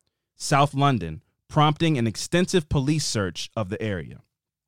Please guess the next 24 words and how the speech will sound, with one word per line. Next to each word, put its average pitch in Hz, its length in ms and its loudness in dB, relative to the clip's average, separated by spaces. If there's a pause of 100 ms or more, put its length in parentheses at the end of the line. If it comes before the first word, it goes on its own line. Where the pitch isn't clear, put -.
(560)
Her 165 100 2
remains 175 360 4
were 165 120 4
eventually 185 340 0
found 156 400 2
more 135 140 2
than 113 120 -4
fifty 202 380 -2
miles 175 340 2
from 123 160 -2
where 123 120 0
she - 100 -4
was 113 160 -4
last 117 260 0
seen. 110 360 -6 (1400)
And 113 100 -4
a 107 60 -4
post-mortem, 170 760 2 (200)
uh, 107 240 0 (220)
examination 127 760 -2
will 107 120 -2
now 120 220 -2
take 117 260 -6
place 117 440 -6